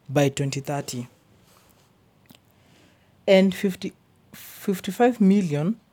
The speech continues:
by twenty forty-five. Now, these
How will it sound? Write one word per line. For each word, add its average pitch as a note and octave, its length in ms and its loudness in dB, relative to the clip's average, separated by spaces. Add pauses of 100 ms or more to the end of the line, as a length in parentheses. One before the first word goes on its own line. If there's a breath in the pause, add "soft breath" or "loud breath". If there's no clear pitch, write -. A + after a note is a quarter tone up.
(180)
by D3 460 0 (320)
twenty D#3 240 -4
forty-five. - 720 -4 (1700 loud breath)
Now, E3 260 2 (120)
these A#3+ 240 4